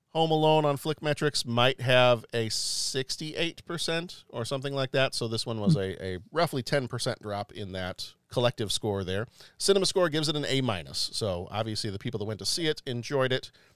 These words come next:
'cause that's usually what Cinema Sc-, Cinema Score is, is you go see the movie and you are surveyed as you are leaving to see how you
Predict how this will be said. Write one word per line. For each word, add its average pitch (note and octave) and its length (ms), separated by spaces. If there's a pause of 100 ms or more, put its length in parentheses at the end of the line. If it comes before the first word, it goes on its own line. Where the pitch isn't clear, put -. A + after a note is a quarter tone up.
(120)
'cause G2+ 100
that's G2+ 200
usually G2 200
what - 100
Cinema B2+ 200
Sc-, - 220
Cinema D3 260
Score C3+ 240
is, A#2+ 220
is G#2 100
you G#2 80
go F#2+ 140
see C3+ 160
the A#2+ 80
movie G#2+ 340 (380)
and G2+ 440
you F#2+ 180
are F2+ 120
surveyed G2+ 540
as F#2+ 260
you F#2+ 120
are F2 120
leaving F2 480
to - 140
see E2 220
how D#2+ 180
you D2+ 280